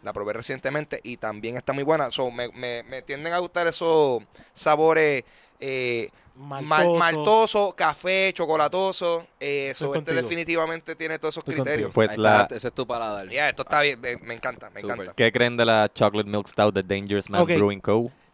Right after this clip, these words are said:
Speaker 2: Tú sabes que a veces las stouts se van pa'l bitterness kind of stuff. Esta
Speaker 3: Sí.
Speaker 2: no lo tiene. Yo siento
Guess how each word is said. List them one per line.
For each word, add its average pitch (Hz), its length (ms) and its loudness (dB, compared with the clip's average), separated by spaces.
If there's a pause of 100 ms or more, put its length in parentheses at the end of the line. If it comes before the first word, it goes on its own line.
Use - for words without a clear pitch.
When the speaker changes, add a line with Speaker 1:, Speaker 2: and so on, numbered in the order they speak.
(140)
Speaker 2:
Tú 196 100 -4
sabes 220 180 4
que 196 120 0
a - 20 4
veces 180 220 0
las 185 160 -2
stouts 170 260 -6
se 190 80 -2
van 185 220 0
pa'l 147 420 -4
bitterness 160 580 -2
kind 151 220 -6
of 147 80 -8
stuff. 156 540 -4
Esta 139 300 -2
Speaker 3:
Sí. 151 60 -8
Speaker 2:
no 151 220 0
lo 170 140 4
tiene. 147 300 -8
Yo 143 120 -2
siento 165 420 -4